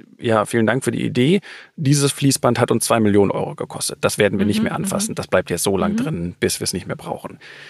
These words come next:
Speaker 2: Mhm.
Speaker 1: Und dann ist es unsere Aufgabe, Ideen mitzuliefern, wie man trotzdem hier was verändern könnte. Ob das,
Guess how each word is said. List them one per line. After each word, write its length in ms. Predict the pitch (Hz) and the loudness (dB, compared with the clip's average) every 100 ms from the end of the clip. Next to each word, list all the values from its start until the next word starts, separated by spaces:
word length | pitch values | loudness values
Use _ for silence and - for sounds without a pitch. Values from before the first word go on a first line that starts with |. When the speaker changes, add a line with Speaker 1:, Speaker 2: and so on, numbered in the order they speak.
| - - _ - | -20 -20 _ -2
Speaker 2:
Mhm. 200 | 107 147 | 0 2
Speaker 1:
Und 140 | 196 110 | 2 2
dann 220 | 120 165 | 2 2
ist 280 | - - 120 | -2 -4 -4
es 80 | - | 2
unsere 400 | 156 185 180 - | 4 4 2 2
Aufgabe, 520 | 139 - 120 127 135 | 2 2 0 2 0
Ideen 540 | 104 95 104 123 156 | -2 -2 2 4 4
mitzuliefern, 720 | 151 - - 143 165 156 156 | 2 0 -2 0 0 0 0
wie 80 | 123 | 0
man 140 | 131 123 | 0 0
trotzdem 960 | - - 156 - - 87 85 80 78 - | -4 -2 -2 -2 -8 -6 -6 -6 -8 -12
hier 300 | - 113 95 | -6 -2 -2
was 160 | - - | -2 -6
verändern 440 | - 107 113 127 | -4 0 2 0
könnte. 540 | - 147 156 180 - - - | 0 0 0 -2 -2 -6 -8
Ob 140 | - | -8
das, 400 | - 82 - - | -8 -6 -6 -6